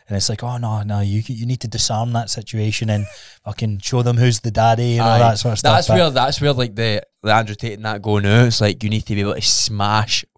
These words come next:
Speaker 2: fuck out of folk. You need to be making millions upon millions and all that. There's level, like
Speaker 1: Why?
Speaker 2: Aye.
Speaker 1: Like, what happens in that scenario where somebody does, like, say you're in America,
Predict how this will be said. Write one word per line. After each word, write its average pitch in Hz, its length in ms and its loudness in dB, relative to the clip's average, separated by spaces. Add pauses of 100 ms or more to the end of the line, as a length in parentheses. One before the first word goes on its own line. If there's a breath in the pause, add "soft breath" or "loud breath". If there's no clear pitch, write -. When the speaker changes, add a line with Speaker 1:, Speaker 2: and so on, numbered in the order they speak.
(140)
Speaker 2:
fuck 92 260 -2
out 95 80 -4
of 104 100 -4
folk. - 320 -6 (380 loud breath)
You 120 100 6
need 123 160 2
to 120 100 -4
be 120 120 4
making 107 580 2
millions 107 480 0
upon 104 320 2
millions 98 480 2
and 104 100 4
all 101 120 6
that. 101 260 2 (300 soft breath)
There's 120 180 4
level, 127 320 4
like 117 340 -8 (600)
Speaker 1:
Why? 113 380 -4 (120)
Speaker 2:
Aye. 120 380 0 (1200 soft breath)
Speaker 1:
Like, 110 140 -4
what 110 180 0
happens 117 300 0
in 123 120 -2
that 117 180 -2
scenario 120 440 2
where 110 180 4 (560 soft breath)
somebody 113 280 4
does, 123 340 4
like, 107 140 -8
say 135 140 0
you're 147 160 4
in 143 80 4
America, 131 520 2